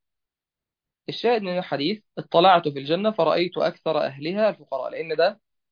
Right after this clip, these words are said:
اللي مناسب للباب، باب فضل الفقر. طيب. قال: "وحدثنا أبو معمر قال حدثنا عبد الوارث قال حدثنا سعيد بن أبي عروبة عن قتادة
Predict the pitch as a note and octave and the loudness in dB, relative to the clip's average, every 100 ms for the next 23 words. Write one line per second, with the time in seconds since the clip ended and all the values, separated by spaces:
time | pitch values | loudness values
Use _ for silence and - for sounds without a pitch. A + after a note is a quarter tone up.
0 | _ C#3 C3+ C3 D3+ G3+ G3+ E3+ D#3+ F#3+ | _ -6 -4 -2 0 0 -2 -4 -4 -2
1 | D#3 C3+ A#2+ - _ _ _ - C3 C#3+ | -4 -2 -2 -4 _ _ _ -4 2 2
2 | C#3 D3+ D#3+ D3+ - A2+ - _ _ _ | 2 -2 -2 -4 -8 -10 -12 _ _ _
3 | _ _ _ _ _ _ - - C#3+ G#2+ | _ _ _ _ _ _ -20 -2 -2 -2
4 | - _ _ _ _ _ _ _ _ _ | -8 _ _ _ _ _ _ _ _ _
5 | D3+ F#3+ G#3+ G#3+ G#3+ F#3 E3+ F#3 F3+ E3+ | 6 8 8 6 6 4 2 2 4 4
6 | D#3+ D3+ D#3 D#3+ D3+ C#3+ D#3+ E3+ D3+ D3+ | 4 4 2 2 2 0 -2 0 0 0
7 | D#3 D3+ D3+ D#3 D#3 D#3 D3+ D3+ D3 D3 | -2 -6 -6 -4 0 2 2 0 -4 -2
8 | D3+ D3+ D3 D3 D3+ - D3 D3+ D3+ D3+ | -2 -2 -6 -12 -14 -2 2 2 0 -4
9 | D3 D3 D3 D#3 D#3 C#3 C#3+ D3 C#3 C#3+ | -6 -2 0 0 0 -2 -2 -4 -4 0
10 | C#3 C#3+ C3 C#3 D#3 D3+ C#3 C#3 C3+ C3+ | 0 4 4 4 2 0 0 0 0 -2
11 | C3+ C#3 D#3 C#3+ | -10 -4 -2 -2